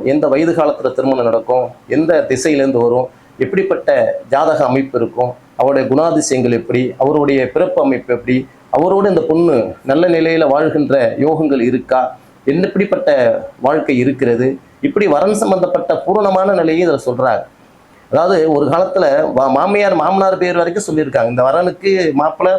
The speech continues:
பொண்ணு இப்படிதான் இருக்கும், பெண்ணுடைய தாய் தகப்பனார் இப்படிதான் இருப்பாங்க என்றெல்லாம் நாங்க குருகாலத்துல க-, குருகுலத்தை படிக்கும்போது அது மாதிரி விவரங்கள்லாம் கிடைச்சிது.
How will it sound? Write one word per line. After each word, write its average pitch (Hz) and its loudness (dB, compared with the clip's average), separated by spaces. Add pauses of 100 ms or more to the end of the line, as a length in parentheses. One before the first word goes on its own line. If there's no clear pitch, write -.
பொண்ணு 170 0
இப்படிதான் 156 0
இருக்கும், 185 -2 (480)
பெண்ணுடைய 190 2 (100)
தாய் 175 2
தகப்பனார் 165 0
இப்படிதான் 151 0
இருப்பாங்க 170 0
என்றெல்லாம் 156 0 (120)
நாங்க 139 2
குருகாலத்துல 180 0
க-, 147 2
குருகுலத்தை 175 -2
படிக்கும்போது 180 0 (260)
அது 143 0
மாதிரி 165 0
விவரங்கள்லாம் 147 0
கிடைச்சிது. 135 -8